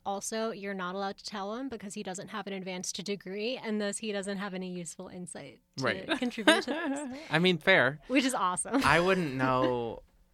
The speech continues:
Speaker 2: I, if I was in his situation, well, he is working,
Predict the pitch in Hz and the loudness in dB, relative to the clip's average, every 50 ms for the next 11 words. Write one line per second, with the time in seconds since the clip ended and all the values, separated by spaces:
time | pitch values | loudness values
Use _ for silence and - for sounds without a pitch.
0 | _ _ _ _ _ _ - 117 123 - - - - 107 127 131 139 143 139 139 | _ _ _ _ _ _ -4 -4 -4 -4 -6 -8 -2 0 0 2 2 0 0 -2
1 | 131 123 113 - 113 - - 104 98 98 - - 98 95 95 95 123 135 _ _ | -2 -4 -6 -8 -10 -10 -8 -6 -6 -6 -6 -8 -8 -8 -8 -8 -10 -14 _ _
2 | _ _ _ _ _ _ _ _ _ _ _ _ _ _ - - 202 - - 247 | _ _ _ _ _ _ _ _ _ _ _ _ _ _ -14 -14 -12 -10 -10 -10
3 | - - 233 262 233 208 - 139 123 139 139 139 - 131 123 | -2 0 2 2 2 0 -2 0 2 2 2 0 -2 -8 -8